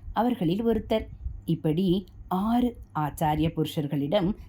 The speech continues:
தாம் பெற்ற உபதேசம் பற்றி அந்த பிராமணியத்தில் ஜனக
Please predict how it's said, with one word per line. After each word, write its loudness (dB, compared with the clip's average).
தாம் 0
பெற்ற -4
உபதேசம் 0
பற்றி -4
அந்த 2
பிராமணியத்தில் 2
ஜனக 2